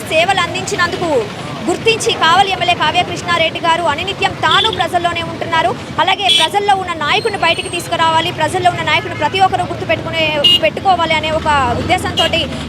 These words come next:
ఈరోజు ఈ విగ్రహాన్ని ఏర్పాటు చేస్తున్నారు. అయితే పార్టీలకు అతీతంగా, కుల మతాలకు అతీతంగా అందరూ కూడా ఇక్కడికి ఆహ్వానితులే అని already కావలి ఎమ్మెల్యే కావ్య కృష్ణారెడ్డి గారు చెప్పారు. అలాగే ఇప్పుడు ఎవరైతే మాట్లాడారో మనతోటి వాళ్ళు కూడా ఎవరైనా కుల మతాలకు అతీతంగా,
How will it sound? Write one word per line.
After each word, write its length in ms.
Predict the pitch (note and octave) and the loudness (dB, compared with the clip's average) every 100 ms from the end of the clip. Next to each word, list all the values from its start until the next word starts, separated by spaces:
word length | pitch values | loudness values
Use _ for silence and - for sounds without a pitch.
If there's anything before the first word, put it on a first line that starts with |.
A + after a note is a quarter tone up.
| D#4 | 2
ఈరోజు 220 | E4+ F4+ F4 | 2 4 0
ఈ 40 | D4+ | 0
విగ్రహాన్ని 400 | D4 F4 E4+ E4+ | 0 0 0 0
ఏర్పాటు 240 | D#4+ E4 D#4+ | -2 -2 -2
చేస్తున్నారు. 380 | E4 - D#4+ E4+ - - | -2 0 0 0 0 -2
అయితే 140 | E4+ G4 - | 0 0 0
పార్టీలకు 420 | D#4 F4+ G#4+ G4+ E4+ | 0 0 0 0 -2
అతీతంగా, 360 | F4 E4+ E4+ F4 | -2 -2 0 0
కుల 140 | E4 F#4 E4 | 0 0 0
మతాలకు 360 | E4+ F4+ E4 D#4+ | 0 0 0 -2
అతీతంగా 380 | D#4+ D#4+ E4 D#4+ | -2 0 2 2
అందరూ 200 | D4 F#4 F#4 | 4 2 2
కూడా 140 | E4+ E4 D#4+ | 0 0 2
ఇక్కడికి 240 | D#4+ E4 B3+ | 0 0 2
ఆహ్వానితులే 500 | D4+ F4 E4+ E4 E4+ | 2 2 2 2 2
అని 100 | E4 D4+ | 2 0
already 280 | C#4 E4 F4 D#4+ | 0 0 2 2
కావలి 240 | D#4+ F4 | 2 2
ఎమ్మెల్యే 200 | E4 E4 D4 | 0 0 2
కావ్య 180 | C#4+ F4 | 0 0
కృష్ణారెడ్డి 380 | E4+ F4 D#4+ E4 | -2 -2 0 0
గారు 120 | E4 D#4+ | -2 -2
చెప్పారు. 280 | D#4+ E4 F4 - - D#4+ | -2 0 0 -4 -4 0
అలాగే 180 | F4+ G4+ | 0 -2
ఇప్పుడు 160 | E4+ D4 | -2 0
ఎవరైతే 280 | E4+ G4+ F#4+ E4 | 0 0 0 0
మాట్లాడారో 380 | F4+ E4+ E4+ E4 | 0 0 0 0
మనతోటి 280 | D#4+ F4 D#4 | -2 -2 2
వాళ్ళు 200 | C#4+ E4+ G4 | 2 2 0
కూడా 120 | F#4 D#4 D4+ | -2 0 0
ఎవరైనా 340 | F4 F#4 F4+ E4+ E4+ | 0 0 0 0 2
కుల 100 | F#4+ | 2
మతాలకు 340 | G4 F#4+ F4 E4 | 2 -2 -2 -2
అతీతంగా, 400 | F4 F4+ E4+ F4 | -2 -2 0 2